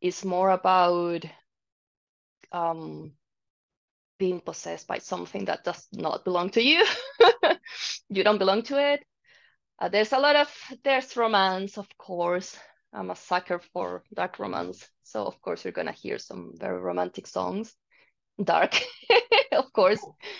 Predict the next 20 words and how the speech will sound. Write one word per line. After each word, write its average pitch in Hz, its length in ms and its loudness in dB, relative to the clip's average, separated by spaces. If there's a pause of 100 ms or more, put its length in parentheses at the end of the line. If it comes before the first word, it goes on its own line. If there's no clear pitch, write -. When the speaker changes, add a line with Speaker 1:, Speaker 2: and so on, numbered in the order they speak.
(840)
Speaker 1:
And, 226 880 6 (120)
yeah, 330 440 6
they 254 260 -2
are 269 380 2 (600)
pretty 302 220 -8
much 311 260 -8
inspired 233 680 0
by 262 180 0
the 262 100 -2
novel, 262 520 -2
by 208 180 4
the 214 120 -4
characters, 202 760 -2
and 190 320 -6
by 185 280 0
different 196 1000 -6 (440)
books 165 240 -6
that 208 100 -2
I've 202 200 -2
read 208 320 0